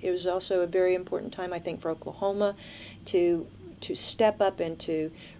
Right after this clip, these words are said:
really account for what we, for, for our children.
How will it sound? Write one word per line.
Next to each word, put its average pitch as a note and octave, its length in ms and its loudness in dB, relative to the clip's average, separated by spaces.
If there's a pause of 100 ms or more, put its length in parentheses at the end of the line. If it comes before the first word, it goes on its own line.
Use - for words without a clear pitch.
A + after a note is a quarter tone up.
really G#3+ 320 6
account F#3 580 -2
for G#3 240 0
what F#3+ 260 2
we, F#3 520 6 (800)
for, F3+ 200 -2
for F3+ 140 2
our D#3+ 80 2
children. G#3+ 520 2